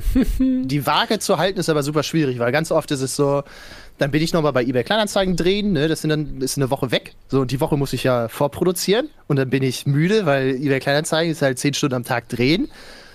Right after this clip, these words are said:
Speaker 2: und dann mu-, muss ich am Wochenende mehr schlafen und dann bin ich die Woche drauf nicht so gut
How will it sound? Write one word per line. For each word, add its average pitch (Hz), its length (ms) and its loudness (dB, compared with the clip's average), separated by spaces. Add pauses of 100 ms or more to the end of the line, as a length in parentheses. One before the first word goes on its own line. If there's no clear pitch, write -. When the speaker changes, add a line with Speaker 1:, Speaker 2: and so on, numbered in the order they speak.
(160)
Speaker 2:
und 143 220 0
dann 135 240 2
mu-, 127 200 -4
muss 139 160 0
ich 151 40 4
am 131 80 0
Wochenende 147 280 0
mehr 131 140 0
schlafen 226 720 0 (600)
und 139 100 -4
dann 139 80 -2
bin 135 80 -2
ich 131 60 -6
die 135 120 -4
Woche 127 160 -2
drauf 147 300 2
nicht 233 120 0
so 233 80 0
gut 208 140 -2